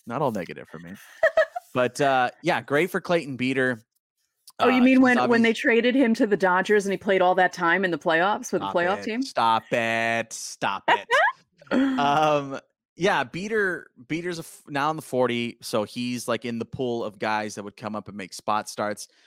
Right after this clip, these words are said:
Speaker 1: i e your Johnny Britos, your Randy Vasquez's, your, uh, for, uh, for a time, uh, Yoendrys Gomez,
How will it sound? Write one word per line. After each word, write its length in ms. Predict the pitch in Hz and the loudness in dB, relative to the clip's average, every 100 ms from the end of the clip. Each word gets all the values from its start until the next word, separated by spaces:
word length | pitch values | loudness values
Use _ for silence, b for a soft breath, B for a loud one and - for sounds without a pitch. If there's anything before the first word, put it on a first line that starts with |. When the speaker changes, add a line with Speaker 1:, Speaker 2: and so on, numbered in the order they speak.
| b | b
Speaker 1:
i 160 | 110 104 | -6 -6
e 40 | 101 104 104 | -8 -14 -14
your 160 | 104 110 | -10 -10
Johnny 300 | 104 107 110 | -8 -8 -8
Britos, 380 | 107 107 107 104 | -10 -8 -10 -10
your 100 | 104 | -8
Randy 240 | 101 104 | -8 -8
Vasquez's, 880 | 101 104 101 - 104 101 101 101 - b b | -6 -8 -8 -6 -6 -6 -10 -12 -14 b b
your, 420 | - 107 104 104 - | -6 -2 -2 -4 -2
uh, 260 | 104 101 | -2 -2
for, 480 | 87 - 113 110 101 | -6 -6 -4 -2 -2
uh, 460 | 113 107 110 110 - - | -2 -2 -4 -6 -8 -12
for 220 | - 117 | -4 -2
a 40 | 110 | -2
time, 580 | - 117 110 110 110 107 _ _ _ | -2 -2 -2 -4 -8 -12 _ _ _
uh, 180 | 113 104 | -2 0
Yoendrys 460 | 98 113 110 104 101 | 0 0 -2 -4 -4
Gomez, 500 | 107 104 104 104 | -2 -2 -4 -6